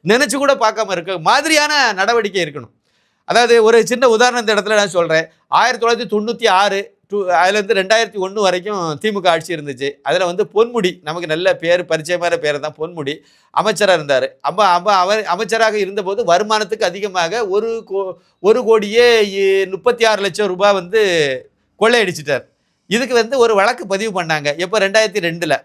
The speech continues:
அப்ப வந்து அண்ணா தி மு க அரசாங்கம் வழக்கு பதிவு பண்ணது எது? லஞ்ச ஒழிப்புத்துறை. லஞ்ச ஒழிப்புத்துறை வந்து ஒரு வழக்கு தமிழக அரசுல உள்ளதுதான். வ-, வழக்கு பதிவு பண்-, பண்-, பண்ணாங்க. இப்ப என்னுடைய கேள்வி என்னன்னா, ரெண்டாயிரத்தி ரெண்டுல வந்து அந்த வழக்கு பதிவு பண்ணதை ஒரு ரெண்டாயிரத்தி மூணு, ரெண்டாயிரத்தி நாலுலயே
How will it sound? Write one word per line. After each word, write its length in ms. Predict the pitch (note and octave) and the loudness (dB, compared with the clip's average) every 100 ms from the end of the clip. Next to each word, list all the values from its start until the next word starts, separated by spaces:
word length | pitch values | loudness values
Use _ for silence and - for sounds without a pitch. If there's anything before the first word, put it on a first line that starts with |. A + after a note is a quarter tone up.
| _ _ | _ _
அப்ப 180 | - F3+ | -4 -2
வந்து 200 | A3+ A3 | -2 0
அண்ணா 200 | B3 G3+ | 0 0
தி 140 | G#3 F#3+ | -4 -4
மு 60 | F3+ | -2
க 80 | |
அரசாங்கம் 460 | F3 D#3 C#3+ B2 B2+ | -2 -2 -8 -10 -6
வழக்கு 260 | D3+ G3+ A3 | 0 0 0
பதிவு 240 | G#3+ A3 G#3 | -6 -6 -6
பண்ணது 160 | G#3 G3+ | -4 -4
எது? 220 | G3+ G#3+ | -2 0
லஞ்ச 340 | G3 G#3 G#3+ G3+ | -2 -2 -2 -2
ஒழிப்புத்துறை. 400 | E3+ D#3 C#3+ C#3+ _ _ _ | -4 -4 -4 -4 _ _ _
லஞ்ச 400 | - G3 G3 A3 | -4 -2 0 0
ஒழிப்புத்துறை 440 | G3 F3 F3+ F#3+ F#3 | 0 -2 -4 -2 0
வந்து 220 | F3 A3 | 0 0
ஒரு 180 | G#3 F3+ | 0 0
வழக்கு 360 | F3 F#3+ F3+ | 0 0 -4
தமிழக 360 | F3+ G3+ A#3 G#3+ | -4 -2 0 0
அரசுல 500 | F#3+ F#3+ F#3 F3 E3+ | -2 -4 -2 0 0
உள்ளதுதான். 360 | D#3 C3 C3+ - _ _ | 0 0 -2 -4 _ _
வ-, 220 | F3+ G#3 G3+ | 0 2 2
வழக்கு 260 | A3 B3 | 2 0
பதிவு 240 | A3 G#3+ G3 | -2 -2 -2
பண்-, 260 | F#3 F3+ E3+ | -4 -6 -2
பண்-, 300 | F3+ F#3 E3+ | -2 -2 -4
பண்ணாங்க. 340 | E3 F3+ D#3+ B2+ - | -4 -2 -2 -4 -14
இப்ப 160 | _ D3 | _ -4
என்னுடைய 360 | D#3+ A#3 A#3 G#3 | -2 2 2 0
கேள்வி 280 | F#3 F#3+ | -4 -4
என்னன்னா, 240 | E3+ C3+ D#3 E3+ | -4 -2 -4 -2
ரெண்டாயிரத்தி 500 | D#3+ G3+ A#3+ A#3+ G3+ | -2 0 0 0 -4
ரெண்டுல 280 | G3 G#3 A#3+ | -4 -2 -2
வந்து 260 | G#3 G3 A3+ | -2 -2 -4
அந்த 180 | F#3 F#3+ | 0 2
வழக்கு 280 | E3+ F3+ G3+ | 2 0 -2
பதிவு 220 | G3 G3+ F3 E3 | -6 -6 -4 -4
பண்ணதை 360 | E3+ C3+ D#3+ | -2 0 0
ஒரு 140 | F#3 F#3 | 0 -2
ரெண்டாயிரத்தி 380 | F#3 G#3 G#3+ G3+ | 0 0 -2 -6
மூணு, 180 | G3+ G#3+ | -8 -6
ரெண்டாயிரத்தி 420 | F3+ G3 G3 F#3+ | -2 -2 -2 -2
நாலுலயே 400 | F3 F#3 F#3 G3 | -2 -2 -2 -2